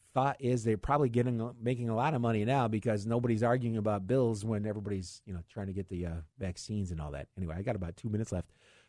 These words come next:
Uh, the reason I brought this up, by the way, was because Molina Huma-, um, Humana, Progressive, uh, a couple of other insurance companies, uh, healthcare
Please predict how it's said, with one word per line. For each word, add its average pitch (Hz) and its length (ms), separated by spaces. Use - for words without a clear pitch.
Uh, 95 140
the 117 60
reason 180 220
I 117 120
brought 101 260
this 92 220
up, 101 180
by 87 100
the 85 80
way, 87 140
was 90 240
because 95 240
Molina 120 460
Huma-, 113 300
um, 80 580
Humana, 123 600
Progressive, 127 800
uh, 85 120
a 87 40
couple 123 260
of 101 180
other 123 340
insurance 127 460
companies, 127 520
uh, 85 380
healthcare 131 440